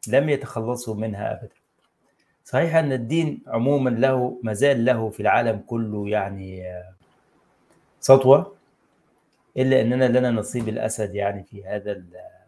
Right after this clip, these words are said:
الموضوع. آه، لماذا يخاف رجال الدين من هذا التلسكوب؟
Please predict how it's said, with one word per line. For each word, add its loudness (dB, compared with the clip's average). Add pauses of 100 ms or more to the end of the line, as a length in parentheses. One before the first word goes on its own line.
(640)
الموضوع. -10 (2250)
آه، 0
لماذا 0
يخاف 0
رجال -4
الدين -2
من -4
هذا -4
التلسكوب؟ -10